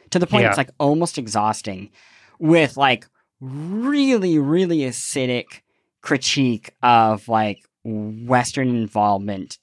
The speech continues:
Speaker 1: in China and, like, the whole idea of, like, Westernism. Um, which I, I don't know why I wasn't expecting that. I should have been. Um, but yeah, it's, it's wild.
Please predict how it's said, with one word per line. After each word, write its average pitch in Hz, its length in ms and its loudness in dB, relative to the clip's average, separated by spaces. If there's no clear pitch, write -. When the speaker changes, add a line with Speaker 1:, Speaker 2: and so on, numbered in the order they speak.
Speaker 1:
in 107 300 -2
China 95 680 -6
and, 110 100 -6
like, 104 180 -6
the 107 80 -8
whole 101 220 -6
idea 98 340 -6
of, 95 100 -12
like, 95 140 -12
Westernism. 87 760 -12
Um, 123 440 4
which 135 360 2
I, 135 200 4
I 135 100 2
don't 143 120 4
know 131 80 0
why 117 300 4
I 180 60 0
wasn't 170 600 -4
expecting 226 840 -8
that. 240 320 2
I 123 100 -2
should 123 300 -2
have 147 120 -2
been. 196 320 0
Um, 131 500 4
but 147 200 2
yeah, 156 420 0
it's, - 480 0
it's 160 280 2
wild. 131 760 0